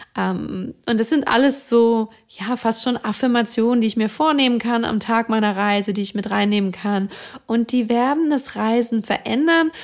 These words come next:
Und ich finde immer so, gerade wenn wir das versuchen, sowas zu praktizieren, in Momenten, wo es eigentlich echt schwer ist, bringt es uns so viel weiter in unserer Praxis, ein noch besserer Mensch zu werden.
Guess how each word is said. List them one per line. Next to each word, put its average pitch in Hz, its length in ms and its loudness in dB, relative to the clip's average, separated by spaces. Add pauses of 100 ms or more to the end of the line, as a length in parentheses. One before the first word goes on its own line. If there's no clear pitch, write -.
(220)
Und 233 540 2
ich - 220 0
finde 320 220 0
immer 254 180 2
so, 240 100 2
gerade 240 320 2
wenn 226 160 2
wir 220 80 2
das 196 340 -6 (120)
versuchen, 214 640 0
sowas 208 240 -2
zu - 120 -6
praktizieren, 214 760 -2
in 262 80 -2
Momenten, 202 520 0
wo 190 60 -2
es - 200 -6
eigentlich 196 440 0
echt 196 280 -6
schwer 208 340 -2 (220)
ist, - 180 -6 (300)
bringt 220 320 0
es 196 340 -6
uns 214 500 -4
so 208 220 0
viel 185 540 -2
weiter 175 500 -2 (120)
in 190 520 -4 (140)
unserer 233 340 2
Praxis, 233 720 -2 (140)
ein 196 360 0
noch 214 320 0
besserer 220 460 -4
Mensch 208 440 -2
zu 175 200 -6
werden. 160 640 -8